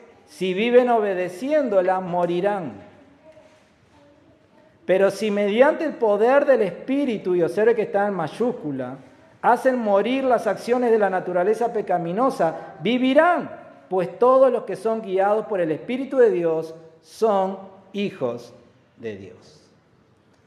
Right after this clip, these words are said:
Entonces, si nosotros tenemos otros intereses, además de Dios, nuestro corazón se va a dividir.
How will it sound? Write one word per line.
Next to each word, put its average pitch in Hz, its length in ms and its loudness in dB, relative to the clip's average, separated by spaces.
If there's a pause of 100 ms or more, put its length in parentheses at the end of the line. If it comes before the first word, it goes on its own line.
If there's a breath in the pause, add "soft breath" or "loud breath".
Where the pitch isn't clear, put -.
(200)
Entonces, 226 960 -2 (320)
si 226 160 -6
nosotros 302 520 0
tenemos 254 440 2
otros 262 300 2
intereses, 214 920 0 (440)
además 156 460 -2
de 226 140 4
Dios, 214 600 0
nuestro 196 280 -4
corazón 214 400 2
se 285 100 -2
va 208 120 2
a 208 40 0
dividir. 247 560 -6